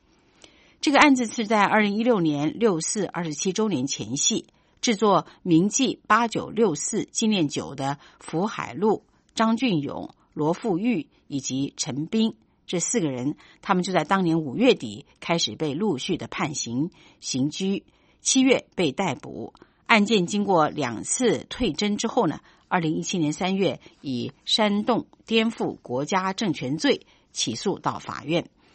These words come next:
但这个案子一直被拖延审理，而由最高法院批准的第三次延期也在二月十八日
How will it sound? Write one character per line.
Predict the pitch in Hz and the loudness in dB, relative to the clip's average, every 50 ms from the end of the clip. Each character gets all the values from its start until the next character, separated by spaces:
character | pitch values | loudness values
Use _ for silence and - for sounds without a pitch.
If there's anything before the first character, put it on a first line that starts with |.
| _ - | _ -2
但 | - 294 277 | 2 4 4
这 | 262 302 | 4 4
个 | 262 226 | 2 2
案 | 285 294 254 | 2 2 0
子 | 214 196 | 0 -2
一 | 175 - 226 233 | -4 -4 -4 -4
直 | - - 156 156 | -4 -4 -4 -4
被 | - 190 160 139 143 | -2 -2 -4 -4 -4
拖 | - - - 117 185 | -6 -4 -4 -2 0
延 | 165 123 131 151 | -2 -2 -2 -2
审 | - - - - 123 165 | -2 -2 -2 -4 -4 -4
理， | 190 202 - - - - _ _ - _ - - _ | -4 -4 -4 -6 -10 -16 _ _ -20 _ -20 -12 _
而 | - 175 175 | 0 2 4
由 | 165 156 151 165 170 | 4 4 4 2 2
最 | - 214 | 2 0
高 | 175 175 175 | 2 2 0
法 | 180 - 147 107 117 | 0 -2 -4 -4 -2
院 | 143 170 170 151 127 - | 0 0 0 0 0 -4
批 | - - - 202 | -8 -6 -6 -6
准 | 190 - 127 110 120 | -4 -4 -6 -6 -6
的 | 135 131 131 131 | -6 -6 -6 -6
第 | - 220 196 135 | -6 -6 -6 -6
三 | - - 240 240 240 240 | -4 -4 -2 -2 -2 -2
次 | - - - 180 | -2 -4 -6 -6
延 | 127 135 139 - 120 147 | -6 -6 -8 -8 -8 -6
期 | 151 - - 220 220 226 - - - - _ | -4 -4 -4 -2 -4 -4 -6 -10 -18 -20 _
也 | - 135 - | -12 -12 -10
在 | - - 160 | -6 -4 -4
二 | 139 - - - 165 | -4 -4 -4 -4 -4
月 | 156 147 127 113 | -4 -4 -6 -4
十 | - - - 120 | -4 -4 -4 -4
八 | - 165 160 165 160 | -2 -4 -4 -2 -4
日 | 151 160 160 135 - | -6 -6 -8 -8 -8